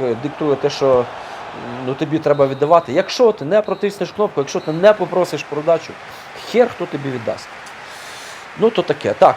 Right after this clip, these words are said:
Q R-код, що не був на, на екранах, на мій Telegram-канал, друзі, приєднуйтеся, буду вдячний. Перший там відіграли, дивимося, що тут завдання. Нуль, три, п'ять-п'ять.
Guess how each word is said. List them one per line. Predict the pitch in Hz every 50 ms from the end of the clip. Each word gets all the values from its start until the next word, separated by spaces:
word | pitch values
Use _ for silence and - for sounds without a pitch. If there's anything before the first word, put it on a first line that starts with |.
| - -
Q | 240
R-код, | 233 214 - 190 156 143
що | - 156 147
не | 143
був | 131 139 139
на, | 139 143 139 139 -
на | 147 143 139 139 139 135 131
екранах, | 135 135 185 190 196 190 170 - 147
на | 180
мій | 180 175 175 -
Telegram-канал, | - 170 156 160 160 151 165 160 165 160 156 151 147 139 143 - 151 147 151 147 143 139
друзі, | 127 139 143 143 123 127 139
приєднуйтеся, | 135 - 160 151 143 131 131 127 123 139 143 143 - - - 185 175
буду | 170 175 165 165 165
вдячний. | 156 156 175 165 165 160 - - 135 127 107 104 - -
Перший | - - - - 180
там | 175 185 175 170
відіграли, | 165 160 160 170 160 170 196 190 180 160 143
дивимося, | 135 156 160 147 131 120 113 - 110
що | - - 123 117
тут | - 104 101
завдання. | 104 113 110 117 131 143 139 127 110 101 101 107 110 117
Нуль, | 151 170 165 147 131 - - - -
три, | - 113 139 151 156 139 127 - - - - - - - - - - - - - - - - - - - - - - -
п'ять-п'ять. | 110 120 120 - - - 156 151 147 - - - -